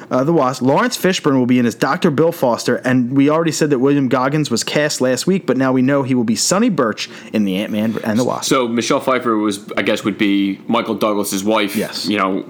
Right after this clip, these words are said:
Speaker 2: 'cause I know, I think he said something happened to her in the first film, but it's good to see Lawrence Fishburne. He's, he's in D C, he's in Marvel.
Speaker 1: I like
Speaker 2: He's,
Speaker 1: Lawrence
Speaker 2: he, he's
Speaker 1: Fishburne. He's
Speaker 2: doing his
Speaker 1: great.
Speaker 2: thing, and you know me, I love Walter Goggins. I will never get tired of seeing him.
Speaker 1: Captain Marvel will be set, the film,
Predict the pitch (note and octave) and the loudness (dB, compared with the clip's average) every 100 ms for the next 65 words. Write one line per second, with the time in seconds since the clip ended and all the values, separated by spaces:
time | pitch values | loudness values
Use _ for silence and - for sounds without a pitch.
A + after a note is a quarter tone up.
0 | - G2 F2+ G2 G2 G2+ F#2+ F#2 - - | -6 -2 0 0 0 -2 -2 -4 -6 -6
1 | - G2 G#2 G2 G2 G2+ F2+ - A#2+ A#2 | -4 -2 -2 -2 -2 -2 -2 0 0 0
2 | - A2+ G#2+ - - - G2+ - A#2+ G#2+ | 0 0 0 -4 -8 -2 -2 0 -2 0
3 | A#2 G#2+ A#2 A#2+ G#2+ - B2+ - C3+ A#2+ | 0 0 0 0 -2 -2 -4 -2 -2 0
4 | B2+ B2 - - - C#3 C3+ A#2 B2 C#3 | 0 -2 -6 -6 -2 2 2 2 2 2
5 | C3 C#3+ C3+ B2+ B2 A2 A2 B2+ C3+ C3+ | 2 0 2 0 0 2 2 2 2 2
6 | C#3+ B2 B2+ A#2+ - C3 B2+ F#2+ B2+ A#2+ | 2 2 0 0 0 0 0 0 0 2
7 | A2 G2+ C#3+ C3+ B2+ A2+ A2 F#2+ A#2+ A#2 | 0 0 0 0 0 -2 -2 0 2 2
8 | G2+ G2+ G2 G2+ G#2 G2+ F#2+ F#2+ F#2 F2+ | 2 2 0 0 0 0 0 -2 -2 0
9 | E2+ E2+ D2+ - G#2+ G2 G2 F2 E2+ E2 | 0 0 -4 -2 0 0 0 -2 -2 -2
10 | F2 D#2+ D#2 D2+ D#2+ C#2 - - - G3 | -2 -2 -4 -6 -8 -10 -12 -6 -2 0
11 | - G#3 E3 E3+ A2+ G2 - B2 B2 A2 | 2 2 2 2 0 -2 -2 0 2 0
12 | A2+ - D#3+ B2+ B2 - C#3+ G#2+ | 0 0 0 -2 -2 0 2 0